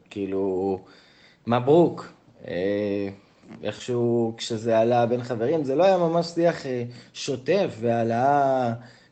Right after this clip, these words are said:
אה, באופן, אה, הצהרתי, אבל כשכן סיפרתי לחברים הקרובים והרלוונטיים,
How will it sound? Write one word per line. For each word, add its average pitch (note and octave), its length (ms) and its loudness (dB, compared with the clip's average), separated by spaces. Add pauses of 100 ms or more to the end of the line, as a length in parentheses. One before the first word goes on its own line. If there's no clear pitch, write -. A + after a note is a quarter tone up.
אה, A2+ 180 0 (100)
באופן, A#2+ 480 0
אה, A#2 240 0
הצהרתי, A#2 640 -2
אבל A#2 220 0
כשכן A2 500 -6
סיפרתי D3+ 460 -4
לחברים C#3+ 460 -4
הקרובים C#3+ 680 -2
והרלוונטיים, D3 680 -2